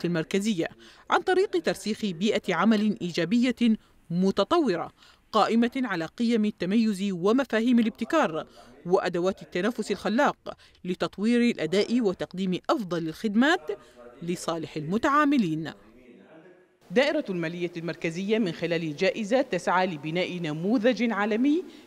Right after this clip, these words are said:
في المالية العامة وتمكين التحول الذكي وتطبيق خدمات بفئة سبع نجوم وتطوير ثقافة التميز والابتكار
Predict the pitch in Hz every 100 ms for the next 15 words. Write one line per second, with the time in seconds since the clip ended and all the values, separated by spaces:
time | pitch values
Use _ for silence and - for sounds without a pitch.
0 | - - 349 269 185 156 - 151 180 196
1 | 147 - - - 165 180 180 180 - 214
2 | 220 202 - - 175 180 180 165 170 -
3 | 240 147 127 - - - 175 175 175 180
4 | 208 277 262 254 175 165 175 208 - 359
5 | 403 - - _ 156 170 - 269 - 160
6 | - 202 269 285 269 220 247 160 147 131
7 | - - - 208 247 381 311 311 214 202
8 | 190 175 180 180 - 156 170 220 247 240
9 | 180 156 - 170 - 190 240